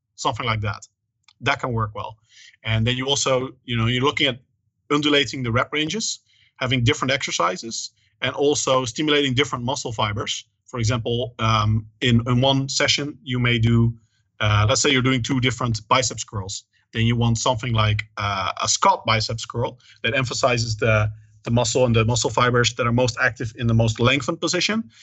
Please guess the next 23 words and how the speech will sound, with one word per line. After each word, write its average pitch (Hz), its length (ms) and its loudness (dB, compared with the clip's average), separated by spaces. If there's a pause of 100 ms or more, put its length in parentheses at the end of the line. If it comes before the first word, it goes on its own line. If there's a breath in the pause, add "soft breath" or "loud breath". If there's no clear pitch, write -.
(260 loud breath)
And 127 400 2
then 123 220 2
the 117 80 -2
next 175 260 -2
day, 123 300 0 (160)
you 135 80 -12
want 131 220 -6
more 127 180 -2
something 117 240 -2
like 110 160 0
a 113 60 0
regular 117 460 2 (320)
biceps 117 360 -4
curl, 107 380 -2 (580)
which 113 180 -2
emphasizes, 123 460 0
or 127 100 0
even 127 200 0
a 120 40 2
drag 131 320 2
curl, 107 300 -8 (260)
which 117 160 -8
emphasizes 117 800 -4